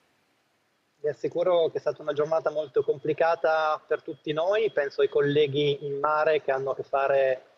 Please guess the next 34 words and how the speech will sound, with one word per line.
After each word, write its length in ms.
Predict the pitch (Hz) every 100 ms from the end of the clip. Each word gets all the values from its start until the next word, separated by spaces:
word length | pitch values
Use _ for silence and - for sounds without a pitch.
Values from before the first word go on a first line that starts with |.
| _
fisicamente 680 | 143 143 156 160 165 156
con 140 | 151 147
la 80 | 139
persona, 520 | 143 - 170 202 202
ma 140 | 139
anche 220 | 147 - 143
con 240 | 139 135
tutti 240 | 147 -
quelli 260 | 151 160 156
che 100 | 143
a 40 |
terra 320 | 160 151 165 -
si 120 | 151
occupano 580 | 139 - 143 143 135 - _ _ _ _ -
di 100 | 147
logistica, 520 | 151 147 190 - 165
di 100 | 143
rapporti 380 | 139 - 135 139
con 100 | 139
la 80 | 135
stampa, 400 | - 170 170 151
di 100 | 135
rapporti 440 | 131 - 135 143
con 120 | 143
le 60 | 135
istituzioni, 640 | - 135 135 - 254 294
di 100 | 139
rapporti 400 | 127 - 135 -
con 140 | - 139
i 60 |
giornalisti, 680 | 139 143 156 196 208 - 135 - - - _ _ _ -
perché 240 | 151 175
in 100 | 170
effetti 600 | 165 - 180 - 196 -